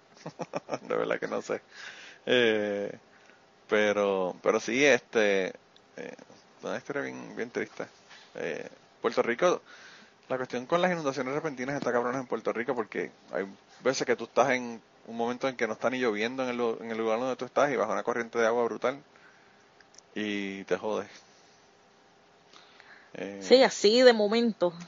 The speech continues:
Speaker 2: el flash
Speaker 1: sí,
Speaker 2: flood.
Speaker 1: sí, como hay tan, tanta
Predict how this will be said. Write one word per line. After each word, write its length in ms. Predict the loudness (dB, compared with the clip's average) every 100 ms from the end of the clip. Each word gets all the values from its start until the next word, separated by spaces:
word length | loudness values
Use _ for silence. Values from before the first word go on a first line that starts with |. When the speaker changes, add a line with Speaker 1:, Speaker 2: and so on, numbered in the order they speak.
| -18 -10
Speaker 2:
el 120 | -8
flash 280 | 6 8 8
Speaker 1:
sí, 80 | 6
Speaker 2:
flood. 320 | 4 4 0 -10 -16 -4
Speaker 1:
sí, 240 | 0 2
como 220 | 4 4
hay 100 | 4
tan, 220 | 4 0 -4 _
tanta 440 | 4 4 8 6